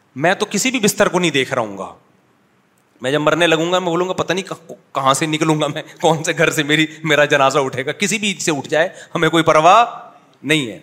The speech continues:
تو ہم تو موبائل کی طرح گھومتے رہتے ہیں بھائی، کبھی ادھر کبھی، تو ہمیں تو کسی جگہ سے محبت جب ہونے لگتی ہے تو باری چینج ہو چکی ہوتی ہے وہاں کی، سمجھ رہے ہیں نا؟ جس کمرے سے محبت شروع ہونے والی ہوتی ہے باری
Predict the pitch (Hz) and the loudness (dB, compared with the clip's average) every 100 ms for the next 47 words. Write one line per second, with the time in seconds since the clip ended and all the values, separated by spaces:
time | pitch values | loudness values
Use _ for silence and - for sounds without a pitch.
0 | - 143 190 208 170 175 202 185 190 170 | -10 -8 -4 -2 2 2 2 -4 -2 -2
1 | 143 139 151 127 139 113 110 123 120 120 | -4 -4 -4 -4 -6 -8 -8 -10 -12 -8
2 | 120 120 123 143 147 180 180 - 160 175 | -10 -10 -10 -8 -4 -4 -6 -8 -8 -10
3 | - _ _ _ 139 143 170 180 139 143 | -12 _ _ _ -4 0 0 -2 -4 -2
4 | 180 - 170 - - - 123 170 208 190 | 0 0 -2 -4 -20 -12 -2 2 4 2
5 | - 202 202 151 151 202 - 175 160 147 | 0 0 2 4 4 2 0 0 0 -2
6 | 143 135 117 127 117 101 95 101 - _ | -4 -6 -6 -8 -8 -8 -12 -18 -20 _
7 | _ _ _ _ _ _ _ _ _ _ | _ _ _ _ _ _ _ _ _ _
8 | _ _ _ _ _ - 143 180 185 226 | _ _ _ _ _ -4 0 0 -2 -4
9 | 180 - 151 180 175 190 147 147 - 165 | -6 -4 0 0 0 0 -2 -2 -2 -2
10 | 175 160 165 170 170 185 160 190 196 151 | 0 0 2 2 2 0 -2 -4 2 2
11 | 180 | 2